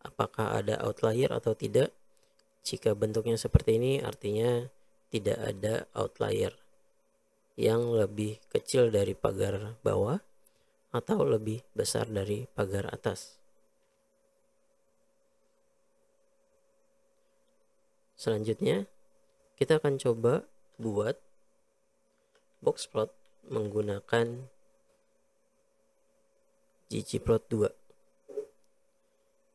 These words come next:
Karena G G plot dua membutuhkan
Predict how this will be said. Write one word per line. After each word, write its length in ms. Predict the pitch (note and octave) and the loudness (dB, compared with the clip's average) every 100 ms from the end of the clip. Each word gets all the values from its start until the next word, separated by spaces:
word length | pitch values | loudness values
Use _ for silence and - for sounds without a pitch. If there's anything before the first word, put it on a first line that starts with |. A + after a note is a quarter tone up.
| _ _ _ _ _ _ _ _ _ - | _ _ _ _ _ _ _ _ _ 0
Karena 320 | B2 C#3 D#3+ | 2 4 4
G 160 | C3 A#2+ | 2 -2
G 160 | A2+ | -2
plot 320 | - A2+ - | 0 0 0
dua 320 | C3+ C#3+ G2 B2+ | 0 4 4 4
membutuhkan 1120 | A#2 A2 G#2 G#2 B2 G2+ - G2+ G2+ G#2 | 0 -2 -4 -6 -6 -6 -2 -2 -4 -8